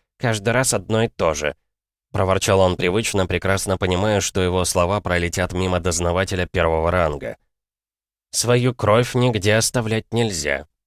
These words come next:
наставительно произнёс Уильям Крайвен. "Итак, что по предварительным данным?"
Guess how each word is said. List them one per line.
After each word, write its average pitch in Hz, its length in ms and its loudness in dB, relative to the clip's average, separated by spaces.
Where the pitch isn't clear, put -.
наставительно 82 640 -2
произнёс 82 500 -4
Уильям 80 380 -4
Крайвен. 80 500 0
"Итак, 113 400 -4
что - 280 -4
по 123 140 -4
предварительным 107 720 0
данным?" 80 480 0